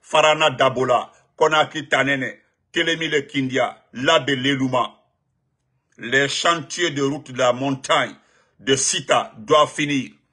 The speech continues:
Le frère là, on dirait qu'il, c'est un fonctionnaire, hein. Ce Traoré là, c'est un fonctionnaire.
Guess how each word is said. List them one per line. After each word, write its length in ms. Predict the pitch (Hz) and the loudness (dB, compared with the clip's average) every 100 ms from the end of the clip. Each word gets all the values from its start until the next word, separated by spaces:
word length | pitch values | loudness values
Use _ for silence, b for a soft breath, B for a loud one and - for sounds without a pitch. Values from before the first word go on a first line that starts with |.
| _ _ _ _ _ _ - | _ _ _ _ _ _ -8
Le 220 | 117 139 | 0 0
frère 320 | - 170 160 | 2 2 2
là, 240 | 143 120 - | 2 -2 -2
on 80 | 131 | -2
dirait 320 | 131 151 160 | 0 2 2
qu'il, 200 | - 110 - - | 0 -12 -10 -2
c'est 80 | 156 | 0
un 140 | 180 | 2
fonctionnaire, 460 | 170 147 151 147 120 | 0 0 0 0 0
hein. 140 | 113 _ _ _ _ - | -2 _ _ _ _ -6
Ce 120 | 127 | -6
Traoré 400 | 117 131 127 127 | 0 2 2 2
là, 120 | 117 | 0
c'est 100 | - | 2
un 80 | 139 | 0
fonctionnaire. 480 | 139 120 123 117 107 | 0 -4 -4 -6 -6